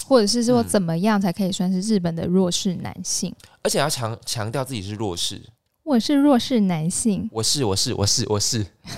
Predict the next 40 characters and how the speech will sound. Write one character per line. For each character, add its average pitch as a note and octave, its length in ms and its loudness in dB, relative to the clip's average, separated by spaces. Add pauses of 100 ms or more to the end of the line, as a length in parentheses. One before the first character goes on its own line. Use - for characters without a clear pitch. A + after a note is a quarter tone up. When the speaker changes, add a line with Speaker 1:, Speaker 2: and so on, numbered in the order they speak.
Speaker 2:
我 C#3 100 0
是。 F#3+ 280 4 (880)
<laughs> C#4+ 880 0
奥 G3+ 120 2
斯 F#3 120 -6
本 D3 180 4
承 C3 120 0
认 D#3 160 2
是， D3 260 2
我 G#2 160 6
是。 A2+ 340 2 (440)
<laughs> - 440 -20
这 - 100 -16
样 G#3 80 -8
可 F3+ 80 -4
以 C#3+ 40 0
获， A#2 200 -10
获 E3 120 -6
得 C3+ 40 -2
什 G#2+ 80 -6
么 G2 60 -6
福 G2 180 -12
利 G#2 140 -6
吗？ E2+ 160 -10 (360)
Speaker 1:
没 F3 280 -2
有。 E3+ 80 2
Speaker 2:
<laughs> F3 100 -4 (1040)
可 A#3 80 2
以 A3+ 40 8
收 - 20 10
到 - 0 -
Speaker 1:
你 - 0 -
会 A#3+ 100 8
受 A#3 200 6
到 A3 160 8
社 A3 200 4
会 G3+ 80 6
的 F3+ 60 4
歧 D#3+ 260 -4
视。 E3 220 -2